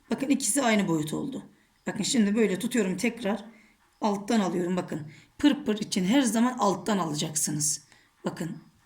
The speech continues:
alttan alırken de elimizin üzerinde ip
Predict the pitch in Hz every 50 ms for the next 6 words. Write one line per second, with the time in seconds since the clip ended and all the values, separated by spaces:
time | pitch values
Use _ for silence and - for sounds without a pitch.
0 | _ _ _ _ _ _ _ - 240 240 233 240 233 226 - 226 262 269 226 -
1 | 214 196 190 196 240 269 - - - - - _ - 254 247 240 240 233 214 170
2 | 233 226 196 190 208 202 190 196 196 208 208 - 233 240 240 -